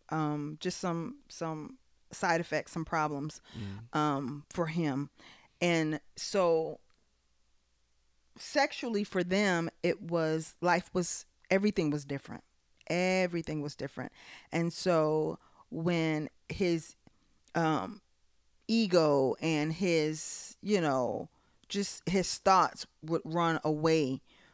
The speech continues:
Speaker 1: with him and, and, you know, feeling like,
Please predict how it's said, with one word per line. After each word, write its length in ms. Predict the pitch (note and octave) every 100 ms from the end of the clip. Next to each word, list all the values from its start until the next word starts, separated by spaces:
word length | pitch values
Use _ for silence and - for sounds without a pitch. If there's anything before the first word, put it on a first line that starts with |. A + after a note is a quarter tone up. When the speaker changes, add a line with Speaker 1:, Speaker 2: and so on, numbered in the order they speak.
| _ -
Speaker 1:
with 240 | E3 -
him 420 | E3 D#3+ C#3+ C#3+
and, 280 | C#3 C#3 C3+
and, 360 | C#3 C#3 C3 G#2
you 80 | E3
know, 100 | D3
feeling 440 | - F3 E3 D#3
like, 280 | D#3 D3 C#3+